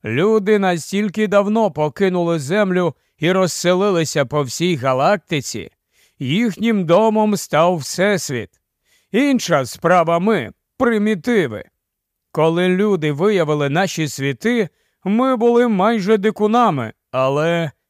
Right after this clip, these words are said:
щасливими дикунами. Тепер ми долучені до могутньої цивілізації Федерації Зірок. Ми прийняті до її складу на рівних, але у душі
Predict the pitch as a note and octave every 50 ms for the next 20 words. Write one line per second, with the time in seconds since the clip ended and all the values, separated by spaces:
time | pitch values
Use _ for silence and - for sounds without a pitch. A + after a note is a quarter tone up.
0 | _ _ - - - F3 F3+ F3 E3+ D3 - - E3 D#3+ G3 G#3+ G#3 G3 E3+ D3+
1 | B2+ B2 C3 C#3 B2+ D3+ D#3 - F#3+ F#3 F3 E3+ F3 E3 C3+ A#2 G#2 - - _
2 | _ _ _ _ _ _ _ _ _ - - - - - C#3+ F#3 A3 A#3+ A#3+ A3+
3 | F#3+ - _ _ _ _ _ _ _ _ G#3+ A#3+ C4+ C4 G3 G#3+ G#3+ G#3 G3 A3
4 | B3+ C4 - - A#3+ A#3+ A#3 A#3+ G3 F3+ F#3+ F3+ E3+ E3 C#3+ B2 E3 A3+ B3 F3+
5 | - A3 A3+ A#3 A3+ A3+ E3+ - - G3 E3+ E3+ E3 D#3+ D3+ C3+ A#2 C3+ D3 E3+
6 | F#3 E3 - - F3+ F#3+ G3 E3+ - D#3+ D3+ C#3 C#3+ C#3 C3 C#3 D3+ D#3 C#3 -
7 | - D#3+ E3 D#3+ D3 A#2+ D3 D#3+ D#3+ F3 G3 E3+ C3+ - - - _ _ _ _
8 | _ _ _ _ - C3+ D#3+ G3+ G3 - - D3+ F3+ A3 A#3 A#3 A3 A3 A3+ A3
9 | E3 - A3 A3 F3 F#3 G3+ G#3+ G#3+ G#3 A3 G#3+ E3 - - - F3+ F3 G#3 A3
10 | A3 G3 F3+ F#3+ F3+ F3 D#3+ D3+ D#3+ G#3+ A#3+ A3+ G3+ F#3+ E3 C3 A2 - _ _
11 | _ _ _ _ _ _ _ - - - F#3+ G3 G3 G3+ G3+ F#3+ F#3 D3 - _
12 | _ _ _ _ _ _ _ _ _ _ _ _ - C#3 D#3 E3 D3+ D3+ D#3+ E3
13 | D3+ - - - F#3 A3 A3+ G3 C#3+ G#2+